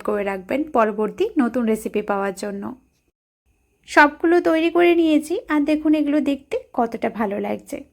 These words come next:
খেতেও কিন্তু ভীষণ টেস্টি হয়েছে। একদম ঝটপট বানানো হয়ে যায়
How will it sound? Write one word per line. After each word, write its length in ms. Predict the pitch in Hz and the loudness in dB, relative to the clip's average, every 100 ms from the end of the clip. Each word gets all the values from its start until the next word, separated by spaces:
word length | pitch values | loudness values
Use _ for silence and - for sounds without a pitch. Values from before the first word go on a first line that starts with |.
| _ - - - | _ -20 -20 -20
খেতেও 380 | - 262 254 311 311 | 0 0 2 0 2
কিন্তু 320 | 294 262 339 381 | 0 0 -2 -4
ভীষণ 440 | - 269 - 294 294 | -2 -2 0 2 4
টেস্টি 400 | 254 233 226 - 220 | 4 -2 -4 -4 -2
হয়েছে। 380 | 214 208 - 240 - _ _ - | 0 -2 -4 -10 -10 _ _ -2
একদম 360 | 294 294 - 339 | 0 0 2 2
ঝটপট 460 | 311 269 262 - 320 311 | 4 4 2 2 0 2
বানানো 320 | 302 311 320 | 4 4 4
হয়ে 240 | 311 311 311 | 6 6 4
যায় 200 | 285 | 2